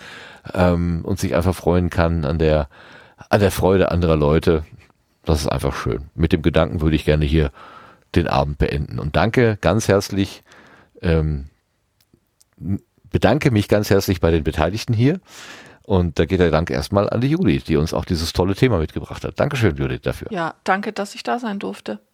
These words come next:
Speaker 1: Gerne. Auch gerne wieder. Also wie gesagt, äh, vor drei Jahren und komm gerne nochmal wieder. Es muss nicht drei Jahre dauern. Äh,
Speaker 2: Sehr gerne.
Speaker 1: wann,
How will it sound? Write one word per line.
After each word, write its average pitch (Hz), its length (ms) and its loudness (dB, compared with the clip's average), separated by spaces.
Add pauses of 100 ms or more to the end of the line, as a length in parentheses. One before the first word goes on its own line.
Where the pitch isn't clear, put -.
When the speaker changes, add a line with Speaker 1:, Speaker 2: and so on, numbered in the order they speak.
(600)
Speaker 1:
Gerne. 92 360 0 (480)
Auch - 260 -2 (280)
gerne 95 420 2
wieder. 120 400 0
Also 87 260 -2
wie 95 80 0
gesagt, 95 460 0 (220)
äh, 82 280 0 (520)
vor 123 220 2
drei 107 200 4
Jahren 101 320 2
und - 320 -6 (460)
komm 143 200 0
gerne 123 340 2
nochmal 117 400 0
wieder. 110 320 -2 (1000)
Es - 140 -4
muss 170 200 2
nicht 139 120 -4
drei 101 140 4
Jahre 92 240 2
dauern. 87 420 0 (120)
Äh, 92 380 2
Speaker 2:
Sehr 202 200 2
gerne. 214 360 -2
Speaker 1:
wann, 92 340 0